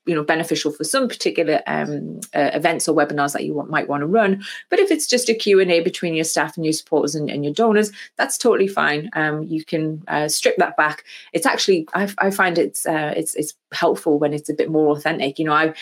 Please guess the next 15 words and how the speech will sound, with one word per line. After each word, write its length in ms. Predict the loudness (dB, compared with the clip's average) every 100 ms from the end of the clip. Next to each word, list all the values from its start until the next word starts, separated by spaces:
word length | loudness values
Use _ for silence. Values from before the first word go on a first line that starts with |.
| -8
it's 120 | -4
the 60 | -2
school 220 | 2 2
holidays 500 | 4 2 4 4 4
now, 160 | 2 0
so 160 | 2
I 40 | 0
have 120 | 0
to 80 | -4
hide 400 | 0 2 2 2
in 240 | -2 0
the 240 | 2 4 2
upstairs 420 | 0 2 2 4
<laughs> 80 | 4
room 280 | 4 2